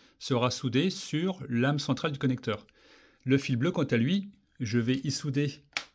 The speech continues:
cette rondelle euh, qui, euh, est pourvu d'un pin de soudure. Et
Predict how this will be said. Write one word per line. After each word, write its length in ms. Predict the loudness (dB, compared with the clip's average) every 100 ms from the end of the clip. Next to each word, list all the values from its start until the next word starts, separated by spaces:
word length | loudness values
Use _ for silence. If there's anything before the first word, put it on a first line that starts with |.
| _ _ -20 -20 _ _ _
cette 380 | -2 -2 -2 -10
rondelle 540 | -4 -4 -2 -2 -2 -6 -14 _ _ _ -20 _ _ _ _ _ _ _ _ -14
euh, 100 | -14
qui, 420 | -10 -8 -6 -4 -6
euh, 340 | -6 -8 -8
est 100 | -8
pourvu 400 | -8 -6 -2 -2
d'un 320 | -2 -6 -8
pin 180 | -6 -4
de 160 | -2 -4
soudure. 560 | -4 -6 -4 -4 -8 _ _ _ _ _ -20 -20 -20 -20 -20 _ _ _ _
Et 480 | 0 2 2 0 -2